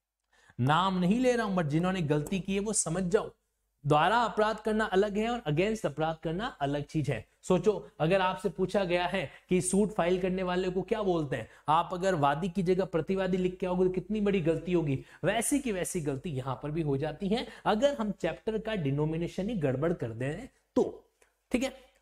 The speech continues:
पब्लिक सर्वेंट। अब पब्लिक सर्वेंट कैसी कैसी गलतियां कर सकता है, तो देखो, पब्लिक सर्वेंट ने जानबूझकर क्या किया,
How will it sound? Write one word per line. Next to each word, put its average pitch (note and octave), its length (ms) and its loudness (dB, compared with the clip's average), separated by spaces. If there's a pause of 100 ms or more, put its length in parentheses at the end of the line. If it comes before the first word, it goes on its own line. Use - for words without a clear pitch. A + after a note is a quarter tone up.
(200)
पब्लिक A#3+ 320 2
सर्वेंट। D3+ 340 -4 (260)
अब B3+ 160 2
पब्लिक C4 300 0
सर्वेंट B3+ 440 0
कैसी D#4+ 280 0
कैसी B3+ 240 -2
गलतियां E3 360 0
कर C#3 80 -4
सकता B2+ 300 -8
है, - 80 -12 (420)
तो A#3+ 60 6
देखो, A#3+ 280 2 (500)
पब्लिक A#3+ 340 2
सर्वेंट A#3 340 0
ने A#3 200 2
जानबूझकर G3+ 880 2
क्या G3+ 220 0
किया, F3 340 -2